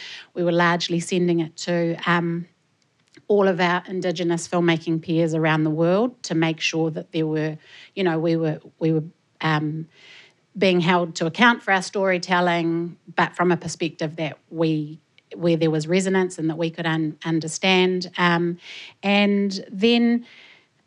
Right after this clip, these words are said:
I, I think because we had this long relationship, it wasn't like we were discovering new things at that point, which is what makes it an interesting case study, study, is that we, we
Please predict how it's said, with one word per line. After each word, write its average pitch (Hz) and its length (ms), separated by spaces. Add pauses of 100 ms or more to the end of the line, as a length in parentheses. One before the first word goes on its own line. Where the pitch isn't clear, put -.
(160)
I, 233 200
I 262 100
think 302 220
because 269 340
we 277 120
had 262 180
this 254 160
long 220 200
relationship, 202 640
it 190 80
wasn't 214 340
like 196 280
we 190 160
were 180 160
discovering 180 720
new 175 200
things 202 280
at 240 160
that 247 160
point, 294 300
which 220 180
is 214 120
what 208 120
makes 208 260
it 196 80
an 208 80
interesting 196 460
case 196 260
study, 247 360
study, 220 340
is 254 120
that 196 140
we, 196 320
we 196 320